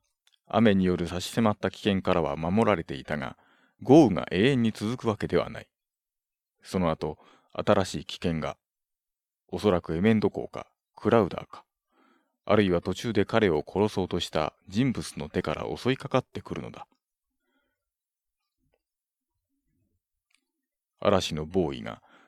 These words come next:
人間の暴力を解き放ち、そのために彼は行動の欲求に燃えていた。彼はメガンの腕を振り払い、教会の入り口に向かって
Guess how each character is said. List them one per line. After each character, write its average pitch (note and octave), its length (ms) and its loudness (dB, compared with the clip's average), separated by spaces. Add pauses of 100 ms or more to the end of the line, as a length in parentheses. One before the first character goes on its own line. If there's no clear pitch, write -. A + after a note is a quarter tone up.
(140)
人 A2+ 200 0
間 G2 220 2
の F2 80 2
暴 F2 220 4
力 C#2+ 240 -8
を C#2 80 -8
解 E2 120 -10
き - 120 -8
放 C#2+ 220 -8
ち、 - 220 -12 (760)
そ - 100 -4
の G#2 80 4
た G2 120 4
め F2+ 100 2
に E2 100 -4
彼 F2 180 2
は C2+ 200 -6 (260)
行 C#3+ 220 6
動 B2+ 160 4
の A2 100 4
欲 G2 200 2
求 F#2+ 140 -4
に E2 100 -4
燃 D2+ 200 -6
え - 40 -12
て B1+ 100 -10
い - 60 -16
た。 - 200 -20 (1600)
彼 B2 200 10
は G2+ 100 10
メ A2+ 180 6
ガ C3 100 6
ン F#2 100 2
の D#2+ 120 0
腕 F#2+ 160 2
を F2 80 4
振 F2+ 200 -6
り F#2 100 0
払 D2+ 240 -4
い、 - 140 -20 (340)
教 A2+ 200 6
会 G#2 200 4
の F2+ 140 0
入 F2 40 0
り A2+ 120 2
口 G#2 200 -2
に F2+ 80 0
向 E2+ 140 -4
か D#2 100 -6
っ - 40 -14
て - 300 -10